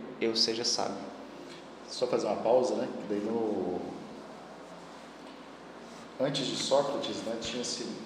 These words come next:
Speaker 2: muito da, da filosofia tratar sobre a matéria, né? Que ele fala, achava de physis, né?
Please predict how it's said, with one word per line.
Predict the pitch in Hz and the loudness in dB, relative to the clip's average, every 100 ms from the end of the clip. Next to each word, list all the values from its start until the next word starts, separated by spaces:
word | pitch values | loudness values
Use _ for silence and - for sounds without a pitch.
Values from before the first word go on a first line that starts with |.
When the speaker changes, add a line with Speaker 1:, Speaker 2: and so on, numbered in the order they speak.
| - | -6
Speaker 2:
muito | 110 117 113 | -2 -2 -2
da, | 117 120 117 - 110 | 4 6 8 6 4
da | 110 | 2
filosofia | 113 110 107 113 | 0 -2 0 0
tratar | - 120 - 120 | 2 2 4 2
sobre | 123 120 | 2 0
a | |
matéria, | 127 131 - 107 107 | 2 2 2 2 2
né? | - | 2
Que | 104 | -2
ele | 104 | -4
fala, | 101 95 | -2 0
achava | 104 98 | 0 -2
de | 95 | -2
physis, | - 107 104 - | -4 -2 -2 -2
né? | - | -6